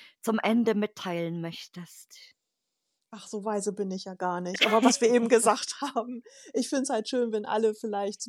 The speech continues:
Speaker 2: mal so 'n bisschen nach links und rechts gucken und sich vielleicht doch 'n bisschen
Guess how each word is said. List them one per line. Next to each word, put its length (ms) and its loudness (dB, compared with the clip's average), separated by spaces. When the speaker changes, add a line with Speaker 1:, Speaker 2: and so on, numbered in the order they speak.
Speaker 2:
mal 160 -2
so 80 -4
'n 80 -6
bisschen 400 0
nach 160 -2
links 260 0
und 140 -2
rechts 300 -2
gucken 240 -4
und 100 -2
sich 160 -6
vielleicht 280 0
doch 120 -4
'n 80 0
bisschen 440 2